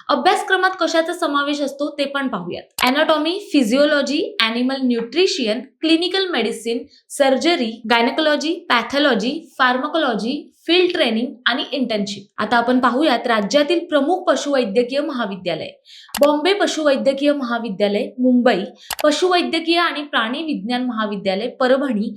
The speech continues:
नागपूर पशुवैद्यकीय महाविद्यालय, नागपूर.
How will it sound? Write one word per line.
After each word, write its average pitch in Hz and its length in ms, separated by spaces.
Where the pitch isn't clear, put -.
नागपूर 262 460
पशुवैद्यकीय 269 720
महाविद्यालय, 233 720
नागपूर. 202 640